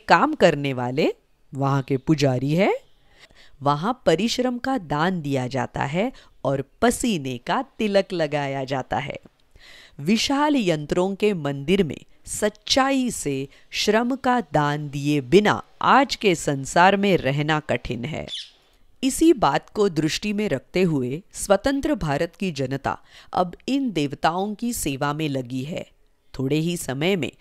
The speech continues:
भारत ने कितने ही नए-नए तीर्थों की रचना कर डाली है। अतएव अपने प्रिय देश का हित चाहने वाले प्रत्येक देशवासी का कर्तव्य है कि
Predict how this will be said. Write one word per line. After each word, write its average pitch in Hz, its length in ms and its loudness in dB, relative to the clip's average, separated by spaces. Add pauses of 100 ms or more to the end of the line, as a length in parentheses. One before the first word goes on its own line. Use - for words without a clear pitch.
(220)
भारत 147 480 0
ने 180 140 -2
कितने 190 720 -4
ही 185 340 0
नए-नए 170 720 -2
तीर्थों 143 540 -6
की 147 220 -4
रचना 135 520 -8
कर 135 180 0
डाली 123 340 -4
है। 131 260 -8 (460)
अतएव - 600 2 (540)
अपने 262 380 0
प्रिय 240 440 0
देश 147 340 -2
का 147 240 -2
हित 143 340 -6
चाहने 143 440 -4
वाले 143 400 -2 (440)
प्रत्येक 277 680 0
देशवासी 151 680 -2
का 156 200 -8
कर्तव्य 185 600 -4
है 160 460 -4 (160)
कि 160 100 -8